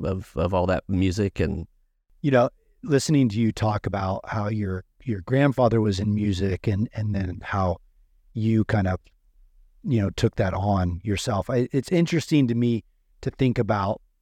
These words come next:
Speaker 2: you know, how, how people, um, develop over time just through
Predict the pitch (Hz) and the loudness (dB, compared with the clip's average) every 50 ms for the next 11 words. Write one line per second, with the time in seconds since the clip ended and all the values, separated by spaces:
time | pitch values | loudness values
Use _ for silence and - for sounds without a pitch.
0 | _ _ _ _ _ _ - 123 113 107 98 - 110 107 104 107 113 113 - _ | _ _ _ _ _ _ 0 0 0 0 0 0 0 2 2 0 -2 -4 -6 _
1 | _ _ - 110 104 98 92 90 - - _ - - - 123 - - 107 98 90 | _ _ -6 -4 -2 -2 -2 -4 -6 -10 _ -6 -2 0 0 0 0 -2 -2 -2
2 | 82 78 - - _ _ _ _ _ - - _ _ _ _ _ - - 98 95 | -4 -8 -10 -18 _ _ _ _ _ -20 -20 _ _ _ _ _ -8 -6 -4 -2
3 | 95 92 92 90 90 87 - _ _ - 120 92 - 113 110 104 104 98 - 117 | -2 -2 -2 -2 -4 -6 -8 _ _ 2 4 4 4 2 2 2 0 0 0 0
4 | 101 - 98 - - - 98 92 92 95 92 92 - 113 98 - - - 107 104 | 0 0 -2 -4 -4 -2 0 0 0 0 -2 -2 -2 -2 -4 -4 -4 -4 -2 -2
5 | 104 98 98 110 | -2 -2 -4 -4